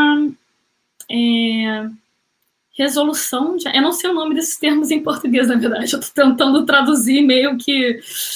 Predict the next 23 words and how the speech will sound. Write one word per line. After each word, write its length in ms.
é, 520
ao 160
vivo, 500
né? 420
É, 460
enfim, 560
ele 380
trabalha 460
com 100
uma 140
área 180
específica 440
que 120
é 60
resolução 580
de 80
referências, 680
né? 100
Que 140
é 40
resolver 440
a 60
ambiguidade 1040